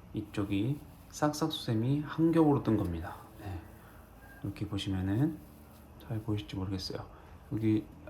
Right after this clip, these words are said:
한 겹, 네, 이렇게 한 겹 보이시죠? 한 겹으로 뜬 거고,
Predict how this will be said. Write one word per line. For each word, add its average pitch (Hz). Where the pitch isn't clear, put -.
한 160
겹, 147
네, 120
이렇게 104
한 156
겹 -
보이시죠? 113
한 139
겹으로 135
뜬 107
거고, 104